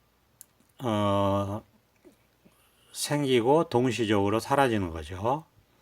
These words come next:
그래서, 어, 부처님께서는 볕단이 세워져 있는 모습을 보고, 어, 인과, 아, 연기를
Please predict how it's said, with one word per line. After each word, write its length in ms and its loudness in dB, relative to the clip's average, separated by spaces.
그래서, 640 0
어, 640 -10
부처님께서는 1200 -4
볕단이 1120 2
세워져 640 2
있는 300 0
모습을 480 -2
보고, 720 -4
어, 460 -14
인과, 1080 -2
아, 200 -4
연기를 800 0